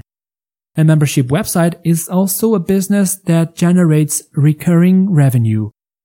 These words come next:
the ultimate dream of every online business person or internet marketer. Generating recurring revenue signifies you're getting a fixed amount of money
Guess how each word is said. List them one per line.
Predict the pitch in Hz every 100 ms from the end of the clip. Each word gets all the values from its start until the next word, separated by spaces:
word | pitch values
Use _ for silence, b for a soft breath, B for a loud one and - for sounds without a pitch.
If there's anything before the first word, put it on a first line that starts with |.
| -
the | 143 160
ultimate | 214 226 240 214 208
dream | - 180 143 120 117 -
of | 139 151
every | 196 214 233
online | 214 226 226 220
business | 196 185 190 -
person | 175 170 - 170 180
or | 147 147 156
internet | 175 180 185 143 143
marketer. | 143 117 107 117 107 95 104 _ _ _ _ _ _ -
Generating | 180 220 220 196 190 185
recurring | 160 165 - 180 180 180 175
revenue | 156 147 135 113 107
signifies | 123 - 226 185 143 - 120 107 113 123 - _ _
you're | - 160
getting | 151 156 151 151
a | 120
fixed | - 190 190 -
amount | 175 151 143 143 143
of | 131 151
money | 131 131 131 135